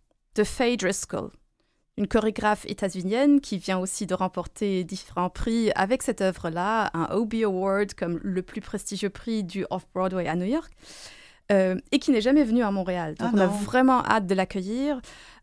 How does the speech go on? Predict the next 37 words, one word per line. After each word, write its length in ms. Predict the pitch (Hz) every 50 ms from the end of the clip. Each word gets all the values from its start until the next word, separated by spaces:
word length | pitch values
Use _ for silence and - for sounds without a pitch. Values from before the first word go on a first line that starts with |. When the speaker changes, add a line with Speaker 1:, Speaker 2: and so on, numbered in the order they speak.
| _
Speaker 1:
avec 260 | - 214 208 247 247
ce 140 | - - 226
spectacle 720 | 220 - - - 220 220 - 285 277 302 330 320 - - - - - _
où 120 | - 247 247
le 100 | 220 208
public 320 | - 247 220 269 302 -
est 100 | 311 -
assis 600 | 214 208 - - - - - - 294 277 254 233 -
en 120 | - 202 196
quadrifrontal, 840 | - - 294 277 285 - 262 233 - - 254 240 240 - 254 240 214
donc 180 | - 175 180 - _
tout 260 | - - 415 392 - -
autour 580 | 247 240 - - 285 294 294 302 302 302 277 - - - - _ _
d'une 160 | - 233 240
espèce 460 | 240 247 - - _ - 381 359 320
de 80 | 233 233
plateforme 760 | 202 - - 220 214 - - - 220 240 294 370 311 240 214
qui 200 | - - - -
a 60 | 226 226
l'air 120 | 262 277
d'un 180 | - 226 214 214
gros, 360 | 202 - - - 277 285 302
gros, 220 | 277 - 269 277
gros 240 | 262 - 247 247 262
matelas. 640 | 247 240 226 226 202 - - - 190 185 190 254 339 - _ _ _ - - - - - - _ _ -
Et 160 | 226 214 190
dix 280 | 180 190 285 320 320
interprètes 760 | 339 311 302 - 254 226 - - - 247 254 254 - - - -
vont 300 | - 214 190 196 226 233
prendre 400 | 208 - - 294 294 302 277 240
place 320 | 233 - - 269 285 277 -
sur 140 | - 349 -
ce 100 | - 277
matelas, 300 | 240 220 220 - 254 247
vont 120 | 277 262
former 460 | - - - 294 285 285 285 302 349
comme 300 | 320 - 277 254 240 233